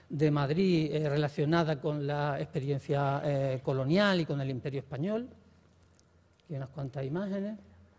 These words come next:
Otro trabajo sería la recuperación de personajes conflictivos, ¿no?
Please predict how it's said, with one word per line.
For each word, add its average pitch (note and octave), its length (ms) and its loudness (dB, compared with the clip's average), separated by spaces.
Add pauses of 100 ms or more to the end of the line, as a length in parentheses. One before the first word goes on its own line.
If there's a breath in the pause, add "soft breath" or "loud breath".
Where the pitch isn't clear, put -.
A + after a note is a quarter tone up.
(2750 soft breath)
Otro D#3 240 -6
trabajo D#3+ 340 2
sería F3+ 340 4
la E3 120 4
recuperación D#3 920 0
de F3 160 4
personajes E3 840 2
conflictivos, F#3 920 0
¿no? F#3 320 0